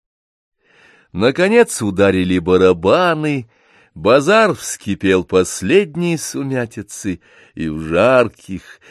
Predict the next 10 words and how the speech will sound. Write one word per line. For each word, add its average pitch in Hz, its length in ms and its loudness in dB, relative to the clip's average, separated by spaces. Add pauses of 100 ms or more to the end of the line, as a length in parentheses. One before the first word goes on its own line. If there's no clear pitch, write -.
(160)
низко 101 600 -2
стелющихся 101 1000 -4
лучах 98 440 -4
закатного 95 680 -6
солнца 101 800 -6 (280)
по 90 100 -4
всему 87 340 -6
огромному 95 1080 -4
пыльному 120 720 -4
пространству 101 1200 -4